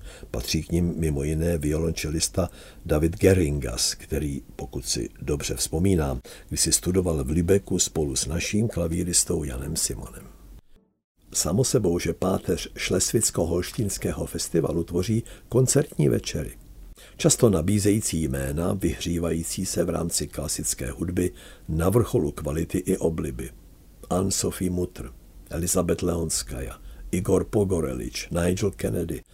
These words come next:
Sergej Nakarjakov a nebo Roland Viazon. To je jen letmý výběr z hvězd, které dodali severoněmeckému festivalu patřičný lesk.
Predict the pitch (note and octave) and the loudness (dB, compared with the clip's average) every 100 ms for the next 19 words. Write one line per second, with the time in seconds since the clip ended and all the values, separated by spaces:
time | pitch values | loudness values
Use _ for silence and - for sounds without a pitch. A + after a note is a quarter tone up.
0 | - - - G2+ G#2 G#2 G#2 - A2+ F2 | -16 -4 -2 2 4 4 2 0 0 0
1 | D#2 - - - - G#2 A#2 A2 F2 F2+ | -2 -6 -8 -4 0 2 4 4 4 4
2 | F#2 F2+ F2+ E2 D#2+ - B1+ F2 - - | 2 0 2 2 0 -4 -8 -10 -16 -18
3 | - - F2 F2+ F2+ E2+ D#2 - D#2+ F#2+ | -18 -6 0 4 4 4 0 -2 2 2
4 | - C3 G2 E2 F2 F2 D#2 D2 - C2+ | 4 4 4 2 0 2 0 -2 -4 -2
5 | D2+ - - - - - - - F2 D2+ | -2 -2 -4 -8 -16 -20 -8 0 0 0
6 | C#2 E2 E2 F2+ - F#2+ F2+ F#2 G2 F#2 | 0 0 2 2 2 0 2 2 2 0
7 | - - - C#2 - - - G#2 G2 G#2+ | 0 0 0 -2 -4 -4 -2 0 0 0
8 | - - - - A#2 - D#3 - C#3 B2 | -2 -10 -12 -4 -4 -2 -4 -2 0 0
9 | E2+ - - - - | 0 -2 -4 -6 -16